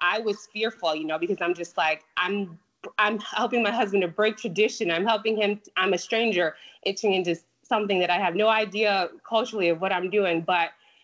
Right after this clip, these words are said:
at the same time, I said to myself, you know, "This man's fighting for you. So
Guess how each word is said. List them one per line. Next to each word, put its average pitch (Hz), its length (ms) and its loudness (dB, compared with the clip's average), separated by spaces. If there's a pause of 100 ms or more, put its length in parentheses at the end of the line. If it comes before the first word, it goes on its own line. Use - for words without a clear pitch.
(120)
at 202 100 -8
the 196 160 -2
same 208 260 2
time, 185 460 0
I 185 80 0
said 185 460 -2
to 202 100 -8
myself, 165 480 -2
you 185 80 -6
know, 156 500 0 (240)
"This 247 120 0 (200)
man's 208 280 0
fighting 196 360 0
for 185 60 -6
you. 156 300 0
So 175 580 2